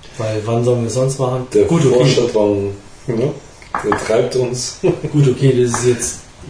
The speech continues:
Speaker 1: Regelproduktion.
Speaker 2: Mhm.
Speaker 1: Ähm, die könnte man jetzt auch noch ein Jahr liegen lassen, aber wir wollen ja letztendlich auch die Neuerscheinung für euch, ähm,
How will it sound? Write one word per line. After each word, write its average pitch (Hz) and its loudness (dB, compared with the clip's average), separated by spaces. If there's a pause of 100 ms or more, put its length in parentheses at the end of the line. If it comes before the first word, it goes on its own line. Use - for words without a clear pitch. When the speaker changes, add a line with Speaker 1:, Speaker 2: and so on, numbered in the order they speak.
(120)
Speaker 1:
Regelproduktion. 143 4
Speaker 2:
Mhm. 107 -8 (120)
Speaker 1:
Ähm, 120 -2 (640)
die 127 -6
könnte 131 2
man 123 2
jetzt 123 0
auch 123 2
noch 120 0
ein 117 -2
Jahr 110 -4
liegen 143 2
lassen, 135 0
aber 120 -4 (280)
wir 120 -4
wollen 135 6
ja 139 8
letztendlich 135 4
auch 123 0
die 117 -6
Neuerscheinung 123 0
für 120 -6
euch, 120 -8 (800)
ähm, 113 -4